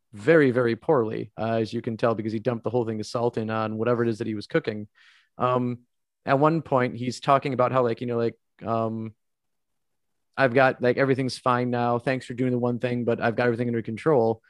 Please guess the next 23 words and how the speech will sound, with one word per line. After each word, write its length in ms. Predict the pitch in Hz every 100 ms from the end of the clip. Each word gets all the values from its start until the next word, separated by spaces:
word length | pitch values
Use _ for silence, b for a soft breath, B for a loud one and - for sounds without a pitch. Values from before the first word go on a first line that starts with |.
| _ -
And 60 |
as 100 | 120
soon 200 | - 170
as 80 | 139
he 80 | 131
says 300 | - 160 123
that, 300 | 120 117 113
whatever 280 | 107 135 139
he 80 | 131
was 120 | 117
cooking 340 | - 156 117
starts 380 | 113 - 123 117
on 160 | 113 107
fire. 480 | - 101 - 98 - _ _ _ _ _ _ _ -
It's 80 | 120
just 180 | 147 131
a 40 |
nice 360 | 123 151 160 -
little 140 | 147
way 160 | 135 127
of 100 | 113
showing 440 | 208 143 123 120
that 180 | 120 117